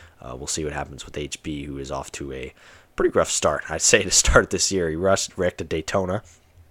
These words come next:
wrecked at Auto Club, and wrecked at, uh, Vegas, where I think really all were out of his control, I would say, uh, from what I can remember. But,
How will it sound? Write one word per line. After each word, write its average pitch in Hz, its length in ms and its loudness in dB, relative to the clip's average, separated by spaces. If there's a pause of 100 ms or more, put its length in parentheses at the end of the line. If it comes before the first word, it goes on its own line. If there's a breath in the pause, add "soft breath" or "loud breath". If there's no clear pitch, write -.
(580)
wrecked 101 240 2
at 98 60 2
Auto 107 220 6
Club, 113 300 4
and 80 120 -4
wrecked 101 220 0
at, 98 140 0 (440 loud breath)
uh, 80 240 -2
Vegas, 90 680 0
where 78 240 -4
I 76 120 -6 (180)
think 127 240 -6
really 92 260 -6
all 95 200 -6
were 78 220 -8 (520 soft breath)
out 90 100 -4
of 82 100 -4
his 87 120 -6
control, - 480 -8
I 131 100 -10
would 104 140 -14
say, - 440 -8 (200)
uh, 69 160 -10
from 71 200 -14
what 76 120 -6
I 73 100 -4
can - 180 -16
remember. 76 420 -8
But, - 280 -12